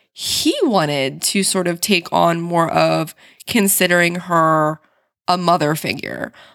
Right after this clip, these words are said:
Um, and in the beginning, he started, you know, not in the beginning of the relationship, but in the beginning of the process of looking her, looking at her as a parent, he started calling all of us his adults,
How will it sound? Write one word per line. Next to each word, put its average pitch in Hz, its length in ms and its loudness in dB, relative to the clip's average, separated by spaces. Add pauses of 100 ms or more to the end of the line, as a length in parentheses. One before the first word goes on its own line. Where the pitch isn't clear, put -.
(140)
Um, 165 540 0 (340)
and 175 320 2
in 190 140 0
the 180 60 -2
beginning, 214 360 2
he 196 140 0
started, 175 640 0
you 170 80 -4
know, 151 160 -2
not 160 140 0
in 147 60 -4
the 160 60 -2
beginning 156 220 0
of 151 80 -4
the 151 40 -2
relationship, 160 420 0
but - 240 -4
in 175 80 -2
the 165 80 0
beginning 175 280 0
of 160 60 -2
the 156 80 -4
process 160 460 0
of 156 200 -2
looking 165 300 -2
her, 160 400 -2
looking 165 360 -2
at 156 140 0
her 151 160 0
as - 200 0
a 147 40 -4
parent, 202 440 2 (360)
he 208 140 0
started 185 240 4
calling 180 320 2
all 170 220 4
of 160 80 2
us 156 160 2
his 156 140 -2
adults, - 600 -2